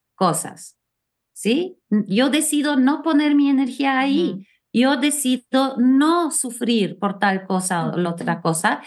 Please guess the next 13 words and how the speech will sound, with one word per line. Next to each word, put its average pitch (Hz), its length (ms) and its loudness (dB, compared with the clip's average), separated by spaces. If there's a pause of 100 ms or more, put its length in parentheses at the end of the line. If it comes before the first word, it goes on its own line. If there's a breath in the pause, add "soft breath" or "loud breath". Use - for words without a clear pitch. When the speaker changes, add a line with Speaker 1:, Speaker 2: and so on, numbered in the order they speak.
(280 loud breath)
Speaker 1:
porque 214 240 0
es 254 120 2
necesario 247 840 0 (260 soft breath)
que 240 120 0
haya 208 480 0
pilares 208 500 0
de 208 140 0
luz 196 560 -2
positivos 233 1000 -2 (760)
y 220 100 2
simplemente 302 1120 0
con 226 240 0
estar 208 720 -2